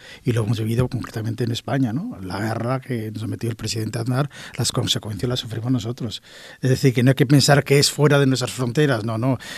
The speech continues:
El problema también, eh, hay que ver los efectos que puede tener dentro de nuestras propias fronteras, ¿no? Luego también en el caso de Francia, pues bueno, eh, hay una en minoría, eh, numéricamente importante, eh, que son musulmanes,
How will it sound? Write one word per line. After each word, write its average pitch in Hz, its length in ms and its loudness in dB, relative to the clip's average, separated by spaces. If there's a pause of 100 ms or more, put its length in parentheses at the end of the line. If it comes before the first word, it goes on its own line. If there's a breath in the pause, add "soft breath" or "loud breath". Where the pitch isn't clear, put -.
El 110 140 -6
problema 101 300 -2
también, 123 300 2
eh, 139 180 4
hay 117 100 0
que 120 100 -2
ver 120 120 0
los 139 160 4
efectos 123 420 0
que 113 80 -4
puede 113 160 2
tener 113 260 -2
dentro 120 220 -2
de 123 60 -2
nuestras 127 240 -4
propias 113 280 -10
fronteras, 123 460 -4
¿no? 123 160 -6 (380 loud breath)
Luego 123 160 4
también 131 180 8
en 123 60 6
el 110 60 -2
caso 120 200 0
de 123 80 4
Francia, 135 400 2
pues 135 180 -2
bueno, 131 360 0
eh, 107 580 -6
hay 107 80 -2
una 117 300 0
en 113 440 0
minoría, 120 880 2 (600 loud breath)
eh, 117 500 -2
numéricamente 127 680 4
importante, 113 920 0
eh, 113 60 -8
que - 100 -14
son 113 180 -6
musulmanes, 131 720 0